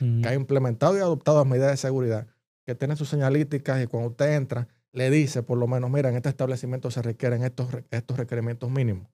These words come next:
Speaker 1: Ujú.
Speaker 2: A los visitantes. A lo mismo pasa con los contratistas y lo mismo pasa con el enforzamiento a los empleados. Entonces, en
Speaker 1: Claro.
Speaker 2: tal sentido,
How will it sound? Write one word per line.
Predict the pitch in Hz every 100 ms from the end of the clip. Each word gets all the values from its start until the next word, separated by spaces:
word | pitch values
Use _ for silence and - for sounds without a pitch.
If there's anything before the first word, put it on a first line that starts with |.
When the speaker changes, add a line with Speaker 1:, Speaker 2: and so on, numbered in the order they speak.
| -
Speaker 1:
Ujú. | 117 104 107 110 _ -
Speaker 2:
A | 139
los | 143
visitantes. | 135 123 151 131 104 - - -
A | 131
lo | 127
mismo | 147 160
pasa | 165 156 147
con | 143
los | 135
contratistas | 139 131 127 175 175 175 -
y |
lo | 135 123
mismo | 151 156 139
pasa | 160 151
con | 139 127
el | 120
enforzamiento | 117 117 117 117 143 139 117 120
a | 117
los | 110 -
empleados. | 110 101 110 113 101 110 -
Entonces, | 113 123 117
en | 113
Speaker 1:
Claro. | 110 104
Speaker 2:
tal |
sentido, | 101 156 156 127 117